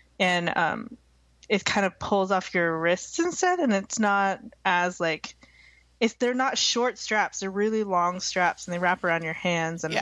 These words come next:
Speaker 2: I
Speaker 1: it's
Speaker 2: remember when we
Speaker 1: perfect.
Speaker 2: saw them for the first time.
Speaker 1: Yeah. <laughs>
Speaker 2: We were, we were all, for whatever,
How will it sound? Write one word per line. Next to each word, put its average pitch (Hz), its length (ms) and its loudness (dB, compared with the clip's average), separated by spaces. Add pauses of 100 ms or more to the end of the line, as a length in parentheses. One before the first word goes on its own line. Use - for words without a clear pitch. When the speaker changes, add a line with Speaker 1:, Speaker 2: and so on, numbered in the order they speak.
Speaker 2:
I 240 120 0
Speaker 1:
it's 320 80 -2
Speaker 2:
remember 277 360 -2
when 190 160 -2
we 180 80 -4
Speaker 1:
perfect. 180 100 -4
Speaker 2:
saw 185 220 0
them 170 180 -10
for 170 140 -12
the 160 100 -10
first - 320 -6
time. 170 360 -2 (120)
Speaker 1:
Yeah. 220 260 2 (260)
<laughs> 269 160 2
Speaker 2:
We 247 140 0
were, 240 340 0
we 220 440 0
were 202 200 0
all, 208 440 2
for 226 160 -2
whatever, 240 380 0